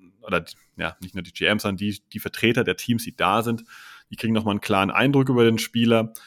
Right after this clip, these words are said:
können da auch teilweise sogar nochmal ein bisschen was fordern, dass nochmal irgendwas gezeigt werden soll. Ob das die Spieler dann mitmachen, steht auf dem anderen,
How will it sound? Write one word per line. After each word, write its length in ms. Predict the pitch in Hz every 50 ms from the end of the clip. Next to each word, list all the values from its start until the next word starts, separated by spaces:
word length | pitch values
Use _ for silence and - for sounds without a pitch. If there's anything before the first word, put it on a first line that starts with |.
| - - - - - -
können 220 | - - 117 120
da 80 | 117 92
auch 200 | - 107 107 - -
teilweise 580 | - - - 101 113 120 113 117 117 117 110 113
sogar 180 | 110 107 107
nochmal 240 | 104 107 98 - 107
ein 40 | 101
bisschen 260 | 92 - - 107 98
was 240 | 95 98 95 - -
fordern, 500 | - - - 107 110 123 131 135 131 127
dass 280 | 117 110 - - - -
nochmal 320 | 101 107 - - 101 92
irgendwas 260 | 104 104 104 101 -
gezeigt 480 | - 98 - - - 98 98 101 - -
werden 260 | 101 92 95 95 92
soll. 420 | 85 98 98 107 123 139 147 135 -
Ob 160 | - - -
das 140 | - 98 92
die 80 | - 92
Spieler 260 | - - - 101 98
dann 140 | 95 92 95
mitmachen, 420 | 110 113 - 123 117 113 110 117
steht 200 | - - 107 90
auf 100 | 92 -
dem 80 | - 92
anderen, 440 | 87 107 120 123 123 123 123 120